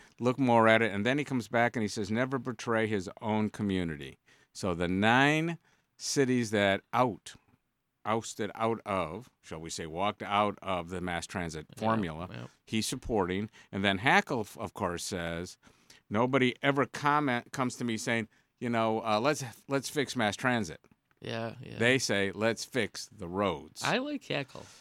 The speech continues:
Speaker 2: I
Speaker 1: So
Speaker 2: like
Speaker 1: his
Speaker 2: Hackle. He's, he's a
Speaker 1: M fifty-nine corridor is getting rehabilitated.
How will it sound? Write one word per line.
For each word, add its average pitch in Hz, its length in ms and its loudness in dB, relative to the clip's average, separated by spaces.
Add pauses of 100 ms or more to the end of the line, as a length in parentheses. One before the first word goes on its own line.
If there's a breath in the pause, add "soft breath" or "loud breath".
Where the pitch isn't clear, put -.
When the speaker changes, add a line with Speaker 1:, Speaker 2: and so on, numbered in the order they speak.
Speaker 2:
I 117 80 -4
Speaker 1:
So 113 260 8
Speaker 2:
like 110 120 8
Speaker 1:
his 135 180 6
Speaker 2:
Hackle. 139 160 8
He's, 147 80 -4
he's - 20 -4
a 147 60 6
Speaker 1:
M 139 60 6
fifty-nine 135 420 2
corridor 131 480 4
is 120 80 -4
getting 127 260 2
rehabilitated. 120 1040 0